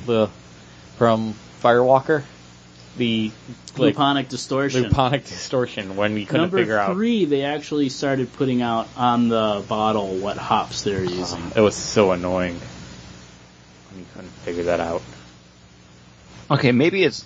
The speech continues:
Speaker 3: it's not the hops. Like, maybe it's, it was just, like, the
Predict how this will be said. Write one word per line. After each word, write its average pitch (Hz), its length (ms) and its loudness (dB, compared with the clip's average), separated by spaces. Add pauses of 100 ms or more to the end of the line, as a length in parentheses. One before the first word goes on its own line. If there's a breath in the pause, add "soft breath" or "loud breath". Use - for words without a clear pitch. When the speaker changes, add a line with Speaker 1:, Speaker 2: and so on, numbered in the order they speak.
(120)
Speaker 3:
it's 123 220 2
not 113 240 4
the 95 80 -2
hops. 95 360 0
Like, 87 140 -2
maybe 101 360 2
it's, - 420 0 (420)
it 101 100 2
was 95 120 4
just, - 180 2
like, 87 160 4 (120)
the 95 200 4